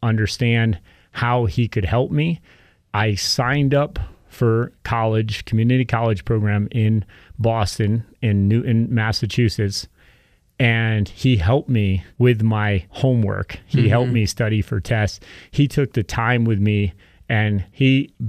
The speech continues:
Speaker 1: basically started to give me a structure to where I could now understand how I could learn this information, this material. And in doing that, for the first time, I had gotten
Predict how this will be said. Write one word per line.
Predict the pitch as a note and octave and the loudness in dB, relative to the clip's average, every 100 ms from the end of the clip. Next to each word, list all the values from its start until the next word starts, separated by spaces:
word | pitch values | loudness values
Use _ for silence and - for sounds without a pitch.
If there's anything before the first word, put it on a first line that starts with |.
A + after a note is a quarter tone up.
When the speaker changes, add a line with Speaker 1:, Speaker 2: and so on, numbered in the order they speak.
| G2 | -4
Speaker 1:
basically | C3 C3+ C#3 D3 A#2 G#2+ | -2 0 -2 0 0 0
started | - B2 A2 G#2+ | 0 -2 -2 -2
to | A#2 | -4
give | G#2+ A2+ G#2+ | 0 0 2
me | A2 G#2+ | 0 0
a | A2+ F#2 | -2 -2
structure | - - G2+ G2 - G#2+ G2+ - - - - - | -4 -4 -2 -2 -4 -4 -4 -8 -18 -20 -20 -2
to | A2+ | 0
where | A2 A2 G#2+ A#2+ | 2 2 0 -2
I | A#2 B2 | -2 -2
could | - G#2+ | -2 -2
now | A2+ A2 A2 G#2 - - | 0 2 2 0 -4 -6
understand | B2+ A2+ G#2+ - B2 A#2 G#2 | -2 0 -2 -2 0 0 0
how | - A2 | -2 -2
I | A2 A2+ B2 B2 - - | -2 -2 0 -2 -6 -8
could | A#2 | -4
learn | G2+ G2+ G2+ G2 - - - - | -2 0 0 -2 -6 -16 -18 -4
this | A2+ - | -2 0
information, | G#2+ A2+ A2+ G#2+ - G#2+ | -2 0 0 0 0 -2
this | G2+ - | -2 -2
material. | F#2+ - B2+ B2 G2+ F#2 - _ - | -4 0 0 2 0 -4 -8 _ -2
And | A#2 A2+ A#2 | 2 2 0
in | A2+ G#2 | 0 2
doing | B2 C#3 A#2+ | 2 4 2
that, | G2+ G#2 B2 - - - _ | 2 0 -4 -12 -20 -20 _
for | A#2+ | -2
the | G#2 | 0
first | - B2 A2 | 2 0 0
time, | - A#2 A2 G#2+ - - | -2 0 0 -2 -4 -6
I | A2 | -2
had | A2 G#2+ G2+ | 0 0 0
gotten | G#2+ A2+ G#2+ G#2 | 0 0 0 0